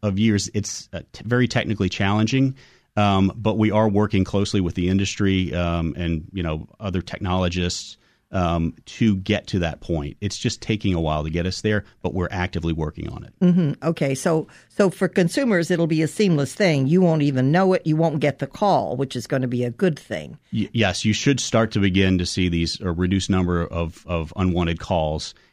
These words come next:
Speaker 1: And then there, there's also in development something that will allow a consumer on, on the, on the very end of the call, at the very end where the call is, is completed, the consumer can look at their phone and see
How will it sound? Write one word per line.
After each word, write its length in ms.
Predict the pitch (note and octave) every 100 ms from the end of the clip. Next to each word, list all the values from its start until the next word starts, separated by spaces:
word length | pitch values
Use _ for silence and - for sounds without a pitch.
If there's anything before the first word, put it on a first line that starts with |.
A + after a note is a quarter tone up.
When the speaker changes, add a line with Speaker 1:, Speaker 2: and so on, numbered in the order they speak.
| -
Speaker 1:
And 140 | A2+
then 220 | A2 G#2+ -
there, 220 | G#2+ G#2
there's 260 | - A2 G#2+
also 600 | A2+ B2 - G#2 F#2 F#2
in 200 | G2+ F#2+
development 640 | F2+ F2+ F2+ F2+ F2 E2 - _
something 380 | _ - A#2+ A2
that 100 | G2
will 180 | F#2+ F2+
allow 280 | F#2 G2 G2+
a 20 |
consumer 460 | G2+ - A2 F#2+
on, 160 | F2 E2+
on 220 | A#2 F#2
the, 120 | F2 F2+
on 140 | F2+
the 160 | E2 D#2 -
very 260 | G2+ G#2 F2
end 160 | G2
of 80 | F2
the 60 | E2+
call, 200 | - -
at 120 | F2+
the 100 | E2+
very 320 | G2 G2+ D#2
end 180 | F2+ F2
where 120 | E2+
the 80 | D#2+
call 260 | - F#2
is, 160 | E2 - - -
is 140 | F2
completed, 480 | - D#2+ A#2 F#2+ E2+
the 80 | E2
consumer 340 | F2+ - G2
can 160 | F2+ F2+
look 140 | F#2+
at 60 | F#2
their 100 | F2
phone 320 | A#2 G2+ F#2 - _ _
and 160 | F#2+ F2
see 500 | - A#2+ G#2 F#2